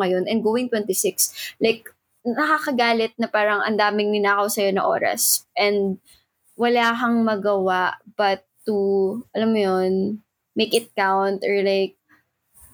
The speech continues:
gagawan mo ng paraan para hindi sayang yung panahon na meron ka.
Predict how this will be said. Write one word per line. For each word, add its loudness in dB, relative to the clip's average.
gagawan 0
mo 2
ng -2
paraan 0
para 0
hindi 0
sayang 0
yung -2
panahon 0
na 0
meron 0
ka. -2